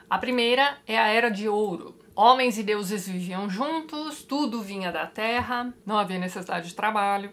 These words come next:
O homem também não sentia dor e morria naturalmente. Então lembre-se de que a humanidade sempre foi mortal, certo? Então esses primeiros homens da Era de Ouro, ao morrer, foram todos pro céu.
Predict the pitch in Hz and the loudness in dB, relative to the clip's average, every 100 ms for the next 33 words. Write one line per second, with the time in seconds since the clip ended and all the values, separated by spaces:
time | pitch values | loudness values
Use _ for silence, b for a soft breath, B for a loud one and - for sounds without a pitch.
0 | - - - 214 240 247 254 233 220 220 | -18 -16 2 4 6 4 2 0 0 0
1 | 320 - 269 247 247 220 185 208 202 220 | 0 -2 -6 -4 -2 -2 0 -2 -2 -2
2 | 220 190 180 233 202 190 208 247 247 240 | -2 -2 -2 -2 -2 -2 -2 -2 -4 -2
3 | 233 185 - - - - - - 180 190 | -2 -6 -12 -18 -20 -20 -20 -8 -6 -4
4 | 175 170 175 - 220 - 202 196 180 160 | -4 -8 -10 -12 -10 -6 -4 -4 -4 -6
5 | 165 - 180 180 196 190 233 - 156 - | -6 -8 -8 -8 -10 -6 -6 -6 -6 -6
6 | - 180 - 175 185 175 196 208 262 - | -8 -10 -10 -8 -8 -6 -6 -4 -6 -8
7 | 240 220 208 196 214 185 175 175 175 175 | -10 -8 -8 -6 -6 -4 -2 -2 -4 -4
8 | 165 165 165 175 165 190 185 165 - 196 | -2 -2 -4 -6 -4 -4 -4 0 4 4
9 | 185 170 170 208 208 - 202 202 185 202 | 2 -4 -4 -4 -6 -6 -8 -8 -10 -12
10 | - - - - - | -12 -14 -10 -8 -10